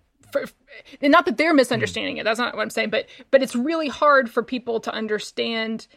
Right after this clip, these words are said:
Speaker 1: first of all, that I'm saying that it's n-, pleasure and pain are basically non-representational.
Speaker 2: Hmm.
Speaker 1: So at least they've understood that.
Speaker 2: Yeah.
Speaker 1: <laughs> First of all, at least they know what I'm saying. <laughs> Um, so then why should we think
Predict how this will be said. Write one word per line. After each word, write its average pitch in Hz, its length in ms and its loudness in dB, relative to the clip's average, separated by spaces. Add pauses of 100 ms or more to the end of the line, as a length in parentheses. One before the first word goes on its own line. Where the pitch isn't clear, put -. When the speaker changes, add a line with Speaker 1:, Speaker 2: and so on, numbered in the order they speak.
(160)
Speaker 1:
first 294 260 -2
of 220 80 -4
all, 220 100 4
that 220 120 2
I'm 226 80 -4
saying 233 200 0
that 214 100 -4
it's - 160 -6
n-, 226 100 -4 (260)
pleasure 254 260 0
and 233 100 -4
pain 214 180 -6
are 202 100 -4
basically 220 440 0
non-representational. 208 1400 -8
Speaker 2:
Hmm. 101 120 -12 (200)
Speaker 1:
So - 340 -2
at - 120 -2
least 311 200 0
they've 247 220 4
understood 220 560 -2
that. 208 160 -2
Speaker 2:
Yeah. 330 480 0
Speaker 1:
<laughs> - 0 -
First - 160 -2
of 240 60 -4
all, 220 40 -2
at 220 60 -4
least 277 160 0 (140)
they 247 120 4
know 285 140 8
what 320 120 8
I'm 240 100 2
saying. 233 480 4 (280)
<laughs> - 140 -4
Um, 349 320 0 (280)
so 349 160 0
then 302 220 6
why 302 300 4
should 262 260 -2
we 247 160 -4
think 208 720 -6